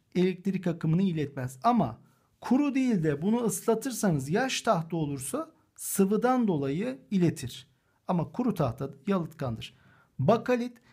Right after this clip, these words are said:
bakalit tencerelerin o tuttuğumuz kısımları ya da tavanın tuttuğumuz o siyah kısmının yapıldığı maddedir. Bakalit nasıl ki ısıyı iletmiyor, çünkü elimiz yanmıyor orada tuttuğumuz zaman, elektriği de iletmiyor. O yüzden onu da yalıtkana işaretliyorum.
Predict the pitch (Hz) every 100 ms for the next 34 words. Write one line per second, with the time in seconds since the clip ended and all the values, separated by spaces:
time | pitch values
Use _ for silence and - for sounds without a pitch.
0 | - 156 202 240 262 - 220 220 233 233
1 | 226 226 233 226 202 - 208 226 240 -
2 | 196 175 143 139 151 190 180 196 - 170
3 | 180 202 196 180 - 180 196 196 175 -
4 | 190 180 180 156 147 120 - 156 151 151
5 | 139 135 147 135 175 190 151 131 131 226
6 | - - - - 190 214 247 240 247 277
7 | 233 240 196 - 208 240 233 247 233 196
8 | 190 277 _ _ - 175 180 180 190 170
9 | 185 196 185 147 131 127 131 131 - -
10 | - 139 135 139 170 240 - _ _ -
11 | 233 - 214 202 135 123 117 120 - 151
12 | 196 226 - - 180 156 175 170 165 143
13 | 131 120 - 131 123 120 - 117 113 120
14 | 135